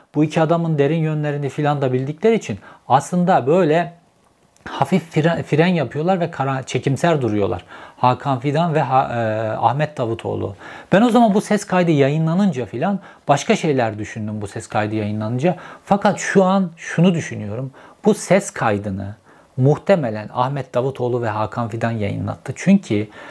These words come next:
Tayyip Erdoğan da var bu iki manyağın arkasında. Bunlar Türkiye'yi Suriye bataklığına sokacaklar. Çünkü en başlangıcında daha Ahmet Davutoğlu biraz yüksekten koyuyor freni. Fakat ikisinin ısrarını görünce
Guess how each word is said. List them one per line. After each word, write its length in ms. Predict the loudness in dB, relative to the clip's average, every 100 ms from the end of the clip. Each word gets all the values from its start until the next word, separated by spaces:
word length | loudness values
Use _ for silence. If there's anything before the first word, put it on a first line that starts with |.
| -18 -6
Tayyip 300 | 0 2 4
Erdoğan 420 | 4 4 2 2
da 120 | 0
var 220 | 0 -2
bu 100 | -4
iki 160 | -4 -2
manyağın 480 | 0 0 0 -2 -2
arkasında. 720 | -2 -2 -4 -4 -2 -2 -4 -10 -20 2
Bunlar 360 | 4 6 2 -2
Türkiye'yi 420 | -2 -2 -2 -4
Suriye 440 | 0 2 2 2
bataklığına 520 | 0 0 -4 -4 -2 -2
sokacaklar. 680 | -4 -4 -2 -4 -2 -6 -2
Çünkü 480 | 4 4 4 -2 -2 -10 -20 -20 -20 -18 -20 -6
en 260 | 0 4 6
başlangıcında 880 | 4 2 0 0 0 0 0 0 0
daha 280 | 0 2 0
Ahmet 280 | -2 -4
Davutoğlu 480 | -4 -4 -2 -2 -2
biraz 360 | -2 -2 -2 -6
yüksekten 580 | -6 -2 -2 0 0 0
koyuyor 300 | -2 -2 -2
freni. 300 | -2 0 0
Fakat 300 | 0 -4 -4
ikisinin 320 | -6 -6 -4
ısrarını 380 | -2 0 0 0
görünce 520 | 2 4 6 4